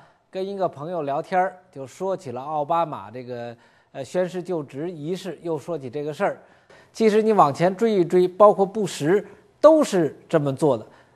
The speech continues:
一只手放在圣经上，另外一只手举起来，那向这个整个全美利坚合众国的人民呢，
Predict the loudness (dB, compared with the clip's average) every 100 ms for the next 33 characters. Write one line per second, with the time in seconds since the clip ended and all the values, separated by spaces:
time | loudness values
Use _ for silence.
0 | -6 -2 2 2 2 4 4 4 4 4
1 | 6 4 2 -2 -18 -4 -2 0 -2 -2
2 | -4 -6 _ _ -4 -2 0 2 2 0
3 | -4 -6 -6 -10 -8 -8 -6 -6 -6 -8
4 | -16 -20 -6 -2 -2 -6 -18 0 4 4
5 | 0 -8 -8 -10 -8 -6 -2 -2 0 -2
6 | -2 -4 -6 -2 -2 0 -2 -2 -2 -2
7 | -2 -4 -6 -6 -6